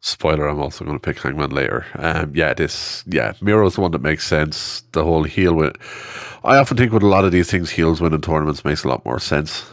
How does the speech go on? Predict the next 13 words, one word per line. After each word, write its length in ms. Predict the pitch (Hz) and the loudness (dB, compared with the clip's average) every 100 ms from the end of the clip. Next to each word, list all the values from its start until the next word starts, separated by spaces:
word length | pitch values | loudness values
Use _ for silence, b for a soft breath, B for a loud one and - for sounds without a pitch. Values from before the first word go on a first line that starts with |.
| - | -10
in 60 | - | -2
a 80 | |
lot 120 | 82 80 | 0 2
of 80 | |
ways, 380 | 85 87 85 - - - - | 2 2 2 -4 -14 -16 -2
um, 540 | 82 78 78 78 73 - | 2 2 2 0 -2 -8
especially 400 | - 98 - 87 | -2 -2 0 0
when 40 | 80 | -2
it 40 | |
comes 180 | 82 78 | -4 -6
to 40 | |
title 300 | - 87 60 | -2 0 0
shots. 360 | - 101 - - | 0 0 -2 -10